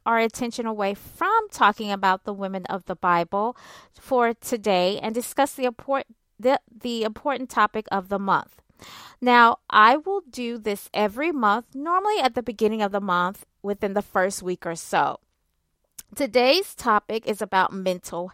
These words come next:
health. I want to talk about this because even the richest people go through it. So it affects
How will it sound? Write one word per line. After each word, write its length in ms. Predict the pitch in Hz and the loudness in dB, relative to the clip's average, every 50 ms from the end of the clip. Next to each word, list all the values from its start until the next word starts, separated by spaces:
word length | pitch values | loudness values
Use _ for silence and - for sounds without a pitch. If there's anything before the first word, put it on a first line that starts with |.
| _ | _
health. 400 | - 165 151 - - - _ - _ _ - - - - - - - - - | 4 4 4 4 2 -4 _ -20 _ _ -20 -20 -20 -18 -18 -18 -20 -18 -6
I 100 | - - | -4 -2
want 200 | 370 440 508 571 | 0 2 0 2
to 120 | - 539 466 | 2 0 -2
talk 260 | - - 277 262 - | 4 6 6 6 6
about 300 | 285 254 - 233 233 233 | 4 2 4 4 2 2
this 180 | - 226 214 - | 0 -4 -10 -8
because 480 | - 220 - - 226 202 196 196 - - _ | -10 -12 -6 -2 0 0 0 0 -4 -8 _
even 320 | - 285 330 339 415 415 359 | -6 -4 -2 -2 -2 -2 -2
the 180 | 254 233 196 185 | -4 -6 -6 -8
richest 540 | - 208 220 - - - 254 240 - - - | -6 -6 -4 -4 -4 -6 -6 -6 -8 -12 -16
people 320 | - - 208 196 - 190 180 | -16 -14 -14 -12 -10 -12 -10
go 300 | 180 - 175 165 170 170 | -6 -6 -6 -6 -6 -8
through 400 | - - 196 175 180 165 175 214 | -12 -14 -10 -8 -6 -4 -2 0
it. 200 | 247 285 294 - _ _ _ _ - - - - - - _ | 0 0 -2 -4 _ _ _ _ -20 -20 -20 -20 -20 -20 _
So 420 | - - - 277 240 233 233 - - _ _ _ _ _ _ _ _ _ _ _ _ _ - | -16 0 4 6 8 8 6 4 0 _ _ _ _ _ _ _ _ _ _ _ _ _ 0
it 120 | 240 240 | 0 0
affects 520 | 240 - - - 285 294 294 - - - | 0 0 0 0 2 2 2 0 -6 -14